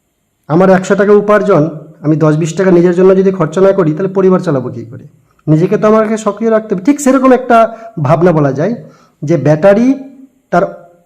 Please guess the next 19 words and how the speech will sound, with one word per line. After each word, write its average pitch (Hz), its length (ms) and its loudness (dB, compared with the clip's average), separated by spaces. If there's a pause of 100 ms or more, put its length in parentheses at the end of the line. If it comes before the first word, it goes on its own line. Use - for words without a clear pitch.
(320)
অভ্যন্তরকে 233 840 0 (120)
অ্যাক্টিভ 165 360 -4 (120)
করার 160 300 2
জন্য 120 240 -4 (2250)
তড়িৎ 185 240 0 (120)
কোষ, 180 220 0 (960)
তার 170 120 2 (160)
মধ্য 160 220 0 (140)
দিয়েও 240 180 2 (100)
তড়িৎ 185 280 2
প্রবাহিত 170 380 0 (120)
হওয়ার 147 300 2
জন্য 127 220 -2 (1200)
তার 156 120 2 (120)
খানিকটা 190 480 0
বিভব 156 420 0 (800)
তার 156 100 0 (100)
অভ্যন্তরে 175 680 0 (1300)
ড্রপ 143 340 0